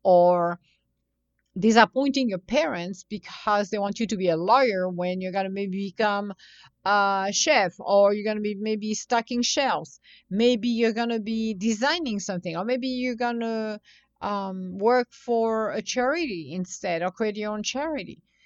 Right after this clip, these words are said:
Do something that really brings your spirit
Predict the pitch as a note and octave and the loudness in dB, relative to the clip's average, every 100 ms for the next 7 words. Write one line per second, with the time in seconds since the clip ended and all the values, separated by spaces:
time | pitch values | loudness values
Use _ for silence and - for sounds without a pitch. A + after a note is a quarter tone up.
0 | _ - F#3+ E4+ G#4 - C#4+ C#4 - C#4+ | _ -12 -4 -4 -2 -4 -4 -4 -8 -6
1 | C#4 B3+ G#3 G#3 G3+ A3+ C4 C4 A#3+ G#3 | -8 -4 -2 -2 -4 -2 0 -2 -4 -6
2 | G3 F#3 - _ _ _ _ _ _ _ | -8 -10 -16 _ _ _ _ _ _ _
3 | _ _ _ _ - F3 G3 B3+ A3+ E3 | _ _ _ _ -12 -4 0 0 0 -4
4 | D#3 D#3 - _ _ - E3+ F#3+ F#3+ - | -10 -14 -20 _ _ -12 -4 -2 -2 -6
5 | - A#3 G#3 G3 | -6 -2 -2 -2